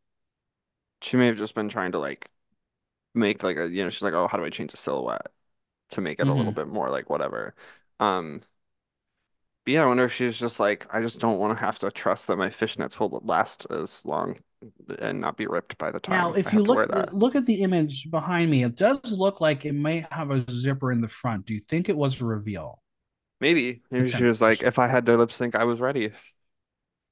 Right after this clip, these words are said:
Speaker 2: <laughs> Oh my God, putting Melissa as a lip sync, that's funny. You're silly. You're silly. Paolo
Speaker 1: She looks
Speaker 2: says they
Speaker 1: good.
Speaker 2: were a beautiful couple during the performance, and it was crazy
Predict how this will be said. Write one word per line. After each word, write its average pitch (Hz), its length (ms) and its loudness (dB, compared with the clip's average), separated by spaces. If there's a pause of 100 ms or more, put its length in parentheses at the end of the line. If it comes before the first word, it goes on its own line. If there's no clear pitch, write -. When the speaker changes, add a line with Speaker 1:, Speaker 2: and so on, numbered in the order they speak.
(180)
Speaker 2:
<laughs> - 300 -10 (840)
Oh 202 100 10
my 190 120 8
God, 165 240 8
putting 196 200 8
Melissa 175 420 4
as 160 80 -6
a 160 40 -2
lip 160 180 -2
sync, 208 160 0
that's 247 160 -4
funny. 160 260 2
You're 226 180 -2
silly. 127 440 -4 (140)
You're 302 80 2
silly. 117 520 -2 (3500)
Paolo 190 240 8
Speaker 1:
She 156 100 8
looks 165 140 10
Speaker 2:
says 139 60 0
they - 100 6
Speaker 1:
good. 139 80 6
Speaker 2:
were 131 180 2
a 135 140 0
beautiful 226 340 2
couple 196 540 0 (120)
during 156 480 2
the 127 240 -2
performance, 196 500 2
and 151 80 0
it 143 40 2
was 135 120 -4
crazy 190 680 4